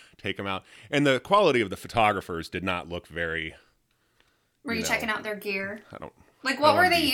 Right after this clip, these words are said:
Speaker 2: using?
Speaker 1: wanna be
Speaker 2: What were,
Speaker 1: rude,
Speaker 2: like,
Speaker 1: but
Speaker 2: what kind of cameras were they
Speaker 1: So
Speaker 2: using?
Speaker 1: they were using D S L Rs, but they were using, like, on-camera flash pointed directly
Speaker 2: Oh,
Speaker 1: at the
Speaker 2: yeah.
Speaker 1: bride and the
Speaker 2: Yeah.
Speaker 1: groom in the middle of the day. And I understand they're trying to get rid of shadows or whatever, but, like,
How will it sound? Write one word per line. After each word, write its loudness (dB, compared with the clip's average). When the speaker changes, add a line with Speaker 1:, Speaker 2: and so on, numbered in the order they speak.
Speaker 2:
using? 0
Speaker 1:
wanna -6
be -10
Speaker 2:
What -2
were, -2
Speaker 1:
rude, -6
Speaker 2:
like, -4
Speaker 1:
but -6
Speaker 2:
what -8
kind -6
of -8
cameras -12
were -14
they -16
Speaker 1:
So -4
Speaker 2:
using? -16
Speaker 1:
they 4
were 2
using -2
D 0
S 0
L 4
Rs, 2
but -4
they 2
were 2
using, -2
like, -4
on-camera -4
flash -2
pointed -6
directly -4
Speaker 2:
Oh, -8
Speaker 1:
at -4
the -12
Speaker 2:
yeah. -8
Speaker 1:
bride -2
and -6
the -8
Speaker 2:
Yeah. -16
Speaker 1:
groom -6
in -6
the -6
middle -4
of -6
the -6
day. -4
And -6
I -6
understand -8
they're -10
trying -12
to -14
get -16
rid -16
of -16
shadows -10
or -12
whatever, -8
but, -10
like, -4